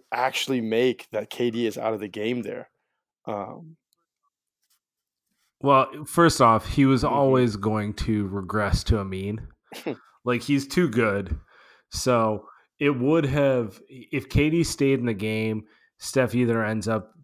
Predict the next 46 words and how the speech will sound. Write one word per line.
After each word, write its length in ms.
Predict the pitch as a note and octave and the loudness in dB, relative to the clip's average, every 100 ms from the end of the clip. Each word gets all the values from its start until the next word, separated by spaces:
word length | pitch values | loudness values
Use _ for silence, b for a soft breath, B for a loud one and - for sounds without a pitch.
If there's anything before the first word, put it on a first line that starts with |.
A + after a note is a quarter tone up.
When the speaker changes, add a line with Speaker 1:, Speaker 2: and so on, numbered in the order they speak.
| - | -8
Speaker 2:
like, 200 | A2+ G2+ _ _ - | -8 -8 _ _ -8
with 180 | A2+ G#2+ | -6 -6
eighteen 580 | B2 B2+ - C3 C3 B2 | -6 -8 -6 -4 -2 -2
shots 500 | C3 A#2+ A#2+ - A#2 | 0 2 0 -2 -8
and 120 | G#2 | -6
just 200 | G#2 A#2+ | -6 -4
not 180 | A2+ G#2 | -4 -6
an 60 | |
efficient 440 | G2+ B2 A2+ A2+ G#2+ | -6 -4 -4 -6 -4
night 420 | B2+ A#2+ A#2+ - - | -2 0 -2 -6 -14
and 180 | G#2+ G2 | -12 -10
just 180 | G2 - | -10 -6
kind 180 | G#2 | -4
of 100 | G2+ | -4
that's 200 | G2+ G2 | -6 -6
how 160 | - F#2+ | -4 -4
it 100 | - | -4
goes, 540 | G#2+ G#2+ A2 A2 G#2+ - B B B _ | -4 0 2 0 -4 -10 B B B _
or 180 | C#3+ C3 | 0 2
he 120 | A#2+ | 2
kinda 240 | A#2 B2 A2 | 0 -2 0
catches 380 | B2 A2+ G#2+ G#2+ | -2 -2 -2 -2
a 40 | |
little 160 | G#2+ F#2+ | -4 -4
fire 460 | - A2+ G#2 G2 | -4 -2 -2 -4
later 320 | G2 F#2+ F2 | -6 -6 -8
on. 320 | F#2 E2+ D#2 - _ _ _ _ - | -10 -10 -16 -20 _ _ _ _ -12
But, 420 | G2+ A2+ F#2+ - _ _ _ B2+ | -2 0 -2 -6 _ _ _ -6
I 40 | |
mean, 120 | C3+ | -4
I 80 | C3 | -2
really 340 | C3 C#3 F3+ D3 | 0 4 6 6
do 180 | C3 C3 | 4 2
think 200 | B2+ A2 | -2 -4
it's 120 | A2+ | -4
just 180 | A#2 - | -6 -2
kinda 180 | A#2 | -2
like 140 | A2 G#2 | -2 -2
he 60 | |
has 100 | A#2+ | -4
a 40 | A2 | -4
ball 220 | G2+ D#3+ | -4 -4
in 60 | D#3 | -4
his 140 | A2 | -8
hands 300 | - E2+ - | -10 -14 -14
more. 240 | F2 E2 | -16 -18